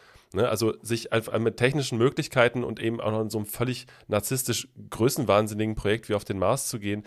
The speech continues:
sich einfach auch den, den realen Problemen, die hier existieren, jeden Tag zu verschränken und zu, zu verweigern. Das finde ich so ignorant und widerlich einfach.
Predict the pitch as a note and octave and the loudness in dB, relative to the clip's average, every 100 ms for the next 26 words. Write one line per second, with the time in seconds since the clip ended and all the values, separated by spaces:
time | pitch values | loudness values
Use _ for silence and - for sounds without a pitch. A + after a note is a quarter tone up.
0 | - - - G#2+ - A2+ A#2 - - A2+ | -14 -20 -12 -10 -8 -8 -4 -4 -4 -6
1 | A2 - G#2 G2 F2+ A2 B2+ - F#2+ D3 | -6 -6 -6 0 0 0 -2 -4 -2 -4
2 | D3 G#2 A#2+ - - G#2 - D#3 B2+ G2 | -4 -6 -4 -4 -6 -8 -6 -4 -4 -4
3 | F#2+ F2+ F2+ - - F#2+ - B2 - G2 | -6 -6 -6 -8 -10 -8 -4 -4 -2 -6
4 | F#2 - G2 F#2 - - _ - A2 G2 | -6 -8 -8 -8 -10 -20 _ -10 -4 -2
5 | E2+ G#2+ E3+ E2+ D#2 D#2 - _ _ _ | 2 2 2 2 -2 -6 -16 _ _ _
6 | - B2+ A#2 - A#2 - G#2+ F#2 B2+ A#2+ | -10 -4 -4 -4 -6 0 4 8 6 4
7 | F#2 A#2+ C3 E2+ E2 E2 D#2+ D#2+ D#2+ | -2 2 2 2 -4 -6 -6 -8 -10